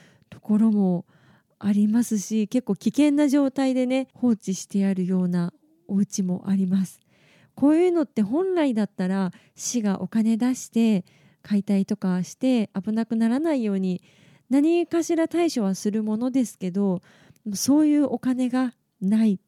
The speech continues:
ていうことなので、そのまま残っていました。あとは歩いてる人がほとんどいない。昔はね、二十万人ぐらい人口がいたらしいんですけど、今は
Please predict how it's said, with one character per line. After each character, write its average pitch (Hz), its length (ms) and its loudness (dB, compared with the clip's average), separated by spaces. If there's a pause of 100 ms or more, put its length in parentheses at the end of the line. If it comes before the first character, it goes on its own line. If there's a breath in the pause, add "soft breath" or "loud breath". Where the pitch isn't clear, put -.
て - 80 -4
い 185 60 2
う 190 60 0
こ 214 140 -6
と 240 100 -4
な 226 120 -2
の 196 140 -4
で、 208 180 0
そ - 140 -6
の 214 140 0
ま 220 100 0
ま 214 240 -2 (480 soft breath)
残 214 220 0
っ 233 40 0
て - 140 -4
い 190 100 2
ま 208 140 2
し 180 60 -10
た。 185 200 -2 (200)
あ 247 120 -2
と 220 160 0
は 196 200 0
歩 214 340 2
い 349 100 4
て 233 180 -2
る 190 100 -2
人 202 220 -6
が 190 220 -2
ほ 196 160 -6
と 277 260 -2
ん 269 200 -2
ど 196 280 -2 (480 soft breath)
い 196 100 -2
な 202 260 0
い。 190 220 0 (300)
昔 403 360 -6
は 403 160 2
ね、 214 280 -2 (380 soft breath)
二 240 240 4
十 294 100 0 (180)
万 440 260 -4
人 403 180 0
ぐ 262 80 -2
ら 208 140 -2
い 180 180 -2 (300 soft breath)
人 233 240 -2
口 269 160 -2
が 254 120 -2
い 247 80 -4
た 254 140 -2
ら 254 140 0
し 262 160 -2
い - 20 0
ん 233 60 0
で 202 100 0
す - 120 -10
け 185 140 -2
ど、 196 280 0 (320 soft breath)
今 254 340 -2
は 208 360 -2